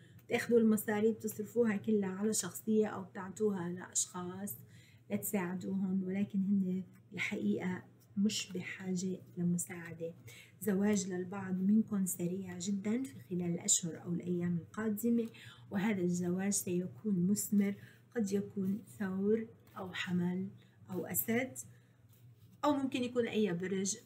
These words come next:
أو طاقاته من هذه الأبراج، ورح تكونوا سعداء إن شاء الله. عزيزي وعزيزتي، هذا الزواج ممكن يأتي عن طريق العائلة، الأسرة، أو ينحكى فيه أو أنتوا عم تحضروا لإله already داخلين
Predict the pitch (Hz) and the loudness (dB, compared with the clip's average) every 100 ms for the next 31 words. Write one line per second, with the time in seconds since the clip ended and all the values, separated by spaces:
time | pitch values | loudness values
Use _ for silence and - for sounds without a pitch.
0 | - 233 233 226 202 - 226 - 190 180 | 2 2 2 -2 -2 -2 -4 -4 -4 -2
1 | 180 190 175 175 175 - 165 - - 214 | 0 0 0 -2 -4 -6 -10 -10 -4 -2
2 | 214 220 - - - 202 202 - - - | -2 -4 -10 -20 -10 -4 -2 -2 -4 -10
3 | 180 190 180 - - - 196 175 180 170 | -4 -2 -2 -2 -8 -8 -6 -2 -2 -4
4 | 170 - - 190 - - 226 - - - | -8 -14 -16 -8 -8 -8 -12 -14 -16 -18
5 | - - - - 226 254 233 247 233 214 | -18 -18 -14 0 2 4 4 6 6 4
6 | 202 214 214 202 196 196 180 - - 208 | -2 -4 -4 -4 -6 -8 -12 -12 -4 2
7 | 247 226 208 196 202 202 196 220 226 208 | 6 6 4 -2 -2 0 2 4 4 2
8 | 208 - - 190 175 208 208 208 196 196 | 0 -2 -8 -10 -10 -8 -8 -6 -4 -2
9 | 220 214 196 233 - - 202 208 - - | 0 -2 -2 -6 -8 -6 -6 -6 -14 -20
10 | - 220 220 214 - 254 214 208 214 214 | -2 2 2 2 0 0 -4 -8 -8 -6
11 | 208 214 226 226 190 196 202 - 226 202 | -4 0 2 0 -2 -2 -2 -2 0 0
12 | 208 196 180 185 180 - 180 175 175 - | 0 0 -2 -4 -4 -8 -10 -8 -10 -14
13 | - - - | -18 -16 -14